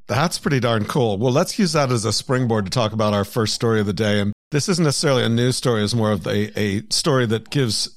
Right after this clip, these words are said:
advice to creators, but really talking about creators and how to approach brands and what happens when brands approach you. I get this all the time. You probably get this all the time as well, where a creator will say, "Oh, a brand reached out to me and wants to, me to do a,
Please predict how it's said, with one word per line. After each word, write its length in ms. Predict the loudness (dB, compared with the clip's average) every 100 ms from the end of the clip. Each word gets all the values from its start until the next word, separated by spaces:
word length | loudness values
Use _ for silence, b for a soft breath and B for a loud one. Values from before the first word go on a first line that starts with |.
| -8 -4
advice 500 | -4 -2 0 0 0
to 140 | -4
creators, 480 | -2 0 0 0 0
but 180 | -2 0
really 200 | 0 0
talking 340 | 0 0 0
about 320 | 0 0 0
creators 560 | -2 0 2 2 2 2
and 160 | -2 -2
how 260 | -2 0
to 140 | 2 2
approach 480 | 0 -2 -2 -2
brands 460 | -2 0 2 0 0
and 80 | 0
what 100 | 0
happens 240 | 0 0
when 160 | -2 -2
brands 260 | 0 0
approach 380 | -2 -2 -2 0
you. 140 | 0 0 0
I 140 | 0
get 240 | 0 -2
this 160 | -2 -2
all 120 | -2
the 80 | -2
time. 300 | 0 0 0
You 220 | 0 0
probably 480 | 0 0 0 0 -2
get 240 | 0 -2 -2
this 180 | -2
all 120 | 0 0
the 80 |
time 260 | 0 0 0
as 140 | -2
well, 360 | 0 2 2 2
where 280 | 2 2 0 -2
a 80 | -4
creator 300 | 0 2 2
will 80 | 2
say, 160 | 0 0
"Oh, 160 | 2 2
a 60 |
brand 360 | 2 2 2 2
reached 220 | 0 0
out 200 | 0 0
to 100 | 0
me 100 | 2
and 100 | 2
wants 280 | 0 -2 -2
to, 200 | -2 0
me 140 | 0
to 80 | 0
do 180 | 0 2
a, 140 | 0